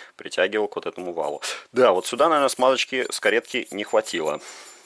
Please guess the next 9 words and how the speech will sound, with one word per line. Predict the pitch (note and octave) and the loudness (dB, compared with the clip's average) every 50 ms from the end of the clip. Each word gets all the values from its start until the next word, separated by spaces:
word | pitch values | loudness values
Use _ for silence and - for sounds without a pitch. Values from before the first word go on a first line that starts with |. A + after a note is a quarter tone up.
| - - _ _ - | -20 -20 _ _ -10
На | F2+ | -6
резьбу | F#2 G2 F#2+ G2 F2+ E2+ | -6 -6 -4 -6 -8 -8
всю | - - - E2 | -8 -8 -8 -8
изна-, | D#2 E2 D2+ - | -8 -8 -10 -10
израсходовал. | - F2 E2+ F2 F2+ - - - E2+ D#2+ D#2+ D#2 D#2 D2+ - - - - - - _ | -10 -12 -4 -2 -2 -2 0 -2 -4 -4 -4 -8 -8 -12 -12 -14 -16 -16 -18 -18 _
Добавим. | - F3+ F3+ - A2+ - G2+ - E3 D3 - - - - - - - - - - | 0 0 2 4 4 4 4 2 -2 -10 -16 -18 -20 -20 -20 -20 -20 -20 -20 -20
Добавлять | - - E2+ G2+ C3+ D3 D#3 D3+ D3 C#3+ C#3 B2+ F#2+ F#2 | -20 -14 -4 -2 0 2 2 2 4 4 2 2 2 0
буду | F#2+ F#2+ F#2 F2+ | -8 -8 -8 -4
кальциевую | - G2+ F#2+ F2+ F2 - - E2 D2+ D2 D2 C#2 - - | 0 2 2 2 2 -2 -4 -4 -4 -4 -6 -6 -8 -8